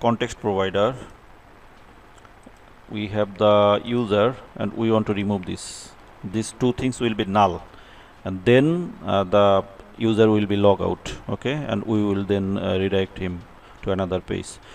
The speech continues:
So we have done the backend portion.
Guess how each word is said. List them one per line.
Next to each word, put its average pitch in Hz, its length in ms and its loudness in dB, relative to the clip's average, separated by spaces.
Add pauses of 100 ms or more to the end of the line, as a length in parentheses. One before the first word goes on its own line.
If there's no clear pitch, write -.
(180)
So 107 280 -8 (560)
we 127 120 -6
have 123 220 -2
done 120 240 2
the 120 260 2 (1200)
backend 110 420 -2
portion. 120 480 0